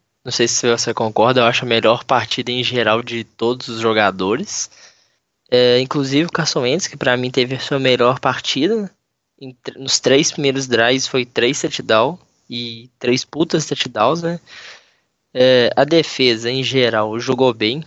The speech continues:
não comprometeu. A gente tomou um pouco de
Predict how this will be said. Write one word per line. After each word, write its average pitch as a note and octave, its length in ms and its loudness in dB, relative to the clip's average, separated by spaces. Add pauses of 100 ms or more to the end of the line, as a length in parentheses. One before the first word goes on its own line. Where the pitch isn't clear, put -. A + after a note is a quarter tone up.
não B2 140 -10
comprometeu. C3+ 920 -2 (680)
A B2+ 60 -16
gente C3+ 200 -2
tomou E3+ 300 4
um F3 60 0
pouco D3+ 360 2
de A#2 540 -4